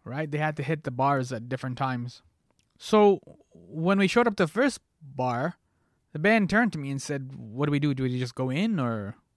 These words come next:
like, how, how does this work?" And I'm like, "Oh yeah, <laughs> how does this work?" So, uh, jumping out of the van, I, like, basically, like, pimped walked to the front doors and I flugged them open, uh, like a drunk celebrity.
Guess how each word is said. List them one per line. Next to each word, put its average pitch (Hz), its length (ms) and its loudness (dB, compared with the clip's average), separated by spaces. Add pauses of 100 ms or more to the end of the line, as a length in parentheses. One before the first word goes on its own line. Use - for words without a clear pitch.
like, 117 360 -10 (840)
how, - 260 -8
how 147 200 0
does 143 140 2
this 139 140 -6
work?" 160 340 -2
And 127 100 -14
I'm 123 140 -8
like, 123 300 -10 (1120)
"Oh 147 100 4
yeah, 185 360 4 (320)
<laughs> - 320 -20
how 131 300 0
does 190 220 -2
this 135 160 0
work?" 123 280 -8 (440)
So, 208 380 2 (640)
uh, 69 320 -6 (440)
jumping 220 280 2
out 202 60 4
of 196 80 4
the 175 40 0
van, 202 440 0
I, 151 260 -2
like, 143 280 -6
basically, 160 400 -2
like, 123 200 -8
pimped 175 240 -4
walked 165 320 0
to 151 60 -8
the 135 80 -4
front 160 240 -4
doors 165 340 0
and 123 80 -12
I 120 40 -8
flugged 165 280 -4
them 156 140 -2
open, 180 440 0 (380)
uh, 113 300 -6
like 131 140 -6
a 143 60 -4
drunk 175 280 4
celebrity. 156 640 2